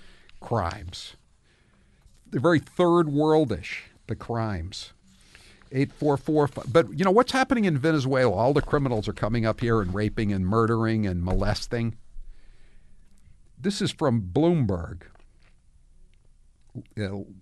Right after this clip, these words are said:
last month. Venezuela's rate of violent deaths dropped to its lowest level in more than two decades following years of massive migration as both criminals and victims fled the nation's economic crises.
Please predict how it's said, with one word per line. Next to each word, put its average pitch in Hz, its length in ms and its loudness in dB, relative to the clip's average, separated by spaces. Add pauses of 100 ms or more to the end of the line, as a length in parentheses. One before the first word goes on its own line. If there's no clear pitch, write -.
last 113 320 -6
month. 110 380 -4 (680)
Venezuela's 175 960 2
rate 131 240 2
of 127 100 0
violent 113 880 -2
deaths - 560 0
dropped 120 460 -4
to 135 120 0
its - 180 -6
lowest 156 500 0
level 151 340 4
in 98 100 0
more 117 200 0
than 104 160 -2
two - 180 -4
decades 113 540 -2
following 110 540 0
years 123 440 0
of 95 400 -8
massive 113 720 -2
migration 104 840 -2 (460)
as 110 160 -2
both 113 260 2
criminals 156 540 0
and 131 280 -2
victims 95 540 -4
fled 120 380 0
the 113 100 0
nation's 110 540 0
economic 107 580 -2
crises. 87 800 -6